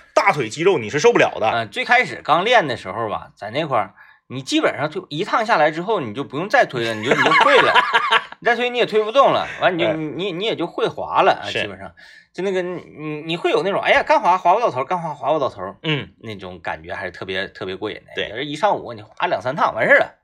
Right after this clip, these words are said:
Speaker 2: 到量了。
Speaker 1: 对。
Speaker 2: 嗯。
Speaker 1: 呃，所以说这个，呃，有一句口号啊，去年的时候我是在哪儿看到的，有一个叫这个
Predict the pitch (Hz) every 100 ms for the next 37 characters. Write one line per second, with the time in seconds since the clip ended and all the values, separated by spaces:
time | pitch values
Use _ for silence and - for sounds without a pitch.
0 | - 196 269 262 - - - - - -
1 | 113 104 95 80 - _ _ - - 147
2 | 104 117 120 110 92 82 76 67 58 50
3 | 50 50 _ _ _ _ - 90 73 60
4 | 55 50 _ _ 104 113 127 - 95 87
5 | 143 113 - - 78 76 - 131 85 87
6 | 80 78 80 - 85 - 104 117 87 -
7 | 127 98 - - - - - - _ 101
8 | 98 107 117 101 104 95 90 82 85 67
9 | 55